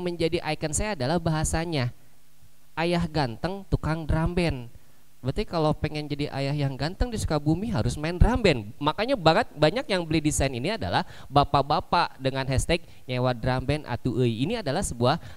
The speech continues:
tagline yang mereka minta. Ini juga ada tukang drum band. Tukang drum band juga ini. Aturan tukang drum band, "Sagala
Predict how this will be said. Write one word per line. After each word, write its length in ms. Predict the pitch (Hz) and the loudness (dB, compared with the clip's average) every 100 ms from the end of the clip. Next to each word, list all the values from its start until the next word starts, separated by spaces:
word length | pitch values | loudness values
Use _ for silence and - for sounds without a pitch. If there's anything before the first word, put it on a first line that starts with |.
| - | -4
tagline 400 | 117 113 143 127 | -2 0 -2 -2
yang 80 | |
mereka 320 | 110 107 - 104 | -4 -4 -2 -2
minta. 480 | 110 117 120 95 - - - 127 | -2 -4 -2 -4 -4 -16 -12 -6
Ini 160 | 127 | 0
juga 240 | 131 147 127 | 2 2 2
ada 160 | 135 | 0
tukang 400 | 143 151 156 156 | 0 2 2 2
drum 320 | 143 151 139 | 2 4 4
band. 400 | 139 151 107 76 - - - - - - - - - | 4 2 0 -10 -14 -16 -16 -16 -16 -16 -16 -16 -14
Tukang 320 | - 110 123 | -12 -4 -4
drum 240 | 123 120 120 | -2 -2 0
band 160 | 127 | -2
juga 240 | 127 135 143 | -2 0 0
ini. 320 | 143 175 196 - - - - | 0 -4 -4 -10 -16 -16 -4
Aturan 400 | 285 214 233 254 | 2 6 6 6
tukang 320 | 220 185 170 | 0 -2 -2
drum 160 | 165 170 | -2 0
band, 240 | 160 127 | 0 0
"Sagala 480 | 120 165 156 160 165 | -2 -4 -2 0 2